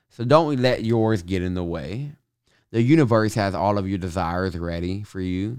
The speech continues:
and it's bringing them your way faster than you can imagine. So get out of the way. You see, a holy man is not necessarily a good man. One who is whole is one who has achieved a state of wholeness.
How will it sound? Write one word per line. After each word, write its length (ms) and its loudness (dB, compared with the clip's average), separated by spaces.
and 140 -2
it's 140 -2
bringing 360 0
them 200 2
your 180 0
way 320 0
faster 420 -4
than 200 -2
you 100 -2
can 140 -6
imagine. 540 -4
So 240 -10
get 220 2
out 200 4
of 100 -2
the 80 -4
way. 500 2
You 140 0
see, 200 2
a 80 6
holy 300 6
man 280 2
is 100 2
not 200 0
necessarily 760 0
a 80 2
good 280 0
man. 400 -6
One 240 6
who 160 8
is 120 4
whole 580 2
is 160 0
one 300 2
who 140 4
has 120 2
achieved 420 -2
a 40 0
state 240 -2
of 100 -2
wholeness. 640 0